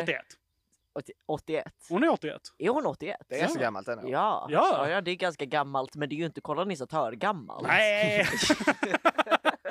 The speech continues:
Speaker 1: Det ska hon ha. Hon är inte kolonisatörgammal.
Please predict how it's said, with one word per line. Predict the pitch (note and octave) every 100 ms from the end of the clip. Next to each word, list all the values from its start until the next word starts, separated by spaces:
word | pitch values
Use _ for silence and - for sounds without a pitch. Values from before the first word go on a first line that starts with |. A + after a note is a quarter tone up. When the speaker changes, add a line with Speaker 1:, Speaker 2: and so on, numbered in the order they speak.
| E4+ F4 -
Speaker 1:
Det | A#3
ska | - A#3
hon | A#3+ A3
ha. | G#3 D#3 C#3+ C4+ C4+ B3 - - - - - A#4 A#3+ G#3+
Hon | F3+ G#3+
är | G3
inte | B3 -
kolonisatörgammal. | - A#3 G#3+ G3+ G#3+ G#3 - G#3+ G#3+ G3 F3 D3 C#3 -